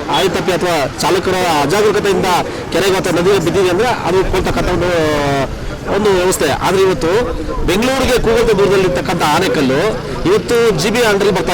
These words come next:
ಇದೆ ಒಂದು ಕಡೆ, ಇನ್ನೊಂದು ಕಡೆ ಬಹಳ ಬೃಹತ್ತಾಗಿ ಇವತ್ತು ಐ ಟಿ ಬಿ ಟಿ ಕಂಪನಿಗಳು ಮತ್ತೆ ಇಲ್ಲಿ ಜ-, ಜನ ಸಂಗ್ರಹಣೆ ಮತ್ತು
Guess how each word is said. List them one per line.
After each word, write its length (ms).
ಇದೆ 320
ಒಂದು 120
ಕಡೆ, 160
ಇನ್ನೊಂದು 220
ಕಡೆ 140
ಬಹಳ 220
ಬೃಹತ್ತಾಗಿ 500
ಇವತ್ತು 280
ಐ 40
ಟಿ 160
ಬಿ 100
ಟಿ 100
ಕಂಪನಿಗಳು 440
ಮತ್ತೆ 160
ಇಲ್ಲಿ 200
ಜ-, 160
ಜನ 120
ಸಂಗ್ರಹಣೆ 500
ಮತ್ತು 180